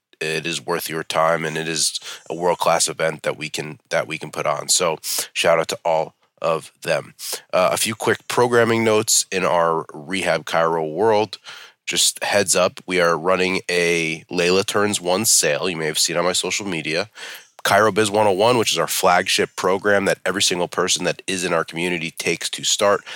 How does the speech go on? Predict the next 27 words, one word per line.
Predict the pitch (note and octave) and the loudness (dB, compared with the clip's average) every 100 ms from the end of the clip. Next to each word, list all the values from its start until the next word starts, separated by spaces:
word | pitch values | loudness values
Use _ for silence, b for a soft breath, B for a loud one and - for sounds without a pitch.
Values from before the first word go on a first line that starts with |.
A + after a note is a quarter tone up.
| B | B
that | - - | -10 -4
Chiro | - F#2 F#2 | 2 4 2
Biz | D#2+ D#2+ | 0 -4
one | D#2+ F2+ | -2 0
oh | F2+ | 0
one | E2+ D#2+ | 0 -2
program. | - G2 G2 F#2+ F#2+ F#2 F2+ B B B | -2 0 0 2 2 2 0 B B B
Um, | D2+ D#2+ D#2+ D#2+ | 0 2 0 -2
the | - | -4
price | - G2+ - | 0 2 0
will | - F2 | -2 -4
be | F#2+ | -4
going | F#2 F#2+ F#2+ F#2 | 0 2 2 2
up | F2+ - | 2 0
at | - | -6
the | E2 | -2
end | E2 E2+ | 0 0
of | |
this | D#2 D#2+ - | -2 0 0
year | B2+ - | 0 0
after | - - - F#2 | 0 0 0 -2
Layla | E2+ E2+ E2+ | 0 0 0
Turns | E2+ E2 D#2 | -2 -4 -4
One | D#2+ E2 E2 | -4 0 0
on | D#2+ | 0
Halloween. | D2+ D#2+ D#2+ D2+ F2+ G2+ - | -2 -2 -2 -2 -2 -2 -4
So | - - F2+ D#2 | -2 2 2 0